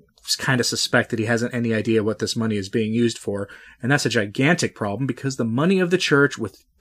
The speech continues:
frankly, his name on it, shouldn't be used to fund things that stand in opposition to the mission of the church.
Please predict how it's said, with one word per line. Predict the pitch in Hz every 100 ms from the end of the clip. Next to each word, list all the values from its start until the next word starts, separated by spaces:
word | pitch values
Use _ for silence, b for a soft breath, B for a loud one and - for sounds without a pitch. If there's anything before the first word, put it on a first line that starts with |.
| B B
frankly, | - 139 127
his | 123 120
name | 131 156
on | 120 147
it, | 151
shouldn't | 160 175
be | 143
used | 139 131 170
to | 151
fund | - 120 143
things | 135 147
that | -
stand | - 127 120
in | 147 -
opposition | 127 131 143 123 170 151
to | 135
the | 147
mission | 120 104 -
of | 117
the |
church. | 127 180 120 -